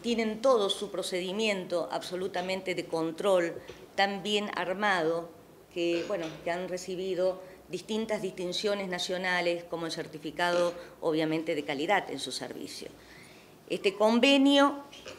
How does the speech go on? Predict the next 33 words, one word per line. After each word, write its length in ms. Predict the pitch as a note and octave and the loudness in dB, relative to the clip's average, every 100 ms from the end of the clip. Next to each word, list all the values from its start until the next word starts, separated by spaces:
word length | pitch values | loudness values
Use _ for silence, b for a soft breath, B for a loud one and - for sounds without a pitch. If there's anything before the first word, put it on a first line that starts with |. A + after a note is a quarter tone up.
| - | -6
nos 220 | G3+ F#3+ | -4 4
va 80 | A#3 | 4
a 60 | |
permitir 480 | A#3 A3+ A#3 A#3 A#3+ | 6 4 2 2 4
a 40 | A#3 | 4
nosotros, 840 | A3+ - C4 C4 C4 C4 C4 - B B B - - | 2 4 6 4 4 4 4 -2 B B B -20 -4
eh, 280 | F#3+ F#3 F#3 | 2 2 6
es 160 | A#3 A3+ | 4 4
un 220 | A#3+ A3 | 0 0
convenio 420 | G3+ G3+ G#3+ A3+ | 0 2 0 2
de 100 | G#3 | 0
capacitación 880 | F#3+ G3 F#3+ G3 G3+ A3+ A3 A3 A3 - - - | -2 -4 -6 -4 0 4 4 2 -2 -6 -10 -2
de 80 | F#3+ | 4
ayuda 320 | G3 A3+ A3 | 4 6 4
recíproca 760 | G#3 G3+ B3+ B3 A3+ A#3 A#3 B3+ | 4 2 0 0 2 4 4 2
y 80 | G3+ | -2
nos 140 | F#3+ | 2
va 60 | A3+ | 4
a 80 | A3 | 6
permitir 380 | A3 G#3+ A3+ | 2 0 2
a 60 | A3+ | 2
nosotros 680 | A3+ A3 A#3+ A#3 A3+ A#3 A#3 B B B B - | 2 4 6 6 4 2 0 B B B B -4
este, 480 | - F#3+ - G3+ G3 - | 2 2 2 0 0 0
asistir 600 | C4 D4+ D4 C#4+ G#3+ - | 0 0 2 2 2 -2
a 100 | G3 | -2
la 140 | G3+ G3+ | 0 2
provincia 500 | G#3+ A3 A3+ A3+ G#3 | 2 0 0 2 2
de 100 | G3+ | 2
Mendoza 460 | G#3 A3 A3 A3 | -2 0 0 0
a 40 | A3+ | -2
distintas 440 | G#3+ A#3+ A#3 A#3 | -2 -2 -2 0
jornadas, 480 | A#3+ A#3 C4+ A3+ G#3+ | 0 4 4 4 2
capacitaciones, 920 | G3 G3+ G#3 G#3 G#3 B3 A3 A3 A3 | -2 -4 -4 0 2 4 6 4 0